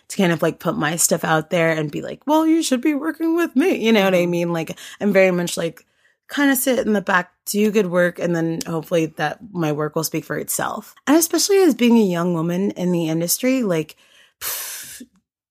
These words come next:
telling people, I, I know I'm the director on this set, like,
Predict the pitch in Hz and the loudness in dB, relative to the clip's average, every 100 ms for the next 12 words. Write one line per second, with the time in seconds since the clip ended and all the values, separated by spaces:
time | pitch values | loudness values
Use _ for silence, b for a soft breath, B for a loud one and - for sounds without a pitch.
0 | _ _ _ - - 190 208 202 185 180 | _ _ _ -14 -4 0 2 2 2 2
1 | - 208 - _ _ - - 196 180 214 | 0 -2 -6 _ _ -6 -2 2 2 2
2 | 196 196 208 214 202 262 285 302 320 - | 0 -4 -4 -6 -2 0 4 4 4 2
3 | 311 302 359 - 180 165 | 2 2 0 0 0 0